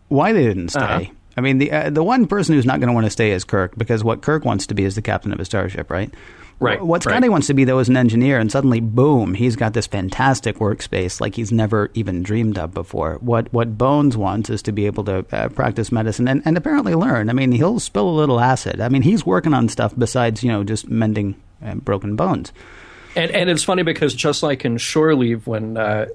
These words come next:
Speaker 2: dead McCoy is brought back and he, he comes out and he says, "Boy, you wouldn't believe the medical technology they have down
Speaker 1: Yeah.
Speaker 2: there. Where I just left ten feet away, but I, apparently I'm not going back
Speaker 1: Yeah,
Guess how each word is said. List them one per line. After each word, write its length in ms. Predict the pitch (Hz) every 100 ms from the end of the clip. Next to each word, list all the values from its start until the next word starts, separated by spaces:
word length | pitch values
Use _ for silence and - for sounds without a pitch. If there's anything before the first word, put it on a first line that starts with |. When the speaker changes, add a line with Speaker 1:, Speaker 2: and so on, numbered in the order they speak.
| - 139
Speaker 2:
dead 240 | 151 135 143
McCoy 500 | 135 123 143 123 113
is 120 | 113
brought 420 | 127 113 117 143
back 380 | 120 127 117 -
and 100 | 113
he, 140 | 107 107 - - -
he 80 |
comes 320 | 127 151 135 135
out 160 | 131
and 80 | 131
he 120 | 110
says, 320 | 113 - 113 107
"Boy, 160 | 220
you 140 | 185 160
wouldn't 200 | 185 143
believe 540 | 135 139 262 240 160
the 80 | 135
medical 400 | 156 202 165 127
technology 560 | - 131 135 127 120
they 120 | 127 120
have 280 | 170 175
down 180 | 156 117
Speaker 1:
Yeah. 100 | 113
Speaker 2:
there. 240 | 104 107 - - - _ -
Where 320 | 151 151 160
I 160 | 170 156
just 320 | 143 147 -
left 320 | 143 156 -
ten 260 | - 165 143
feet 260 | - 143
away, 340 | 131 127 147 131
but 140 | 127
I, 60 | 123
apparently 480 | 123 160 147 143 131
I'm 160 | 123
not 240 | 131 131 -
going 300 | 127 113 110
back 420 | 113 90 - - - -
Speaker 1:
Yeah, 300 | 131 113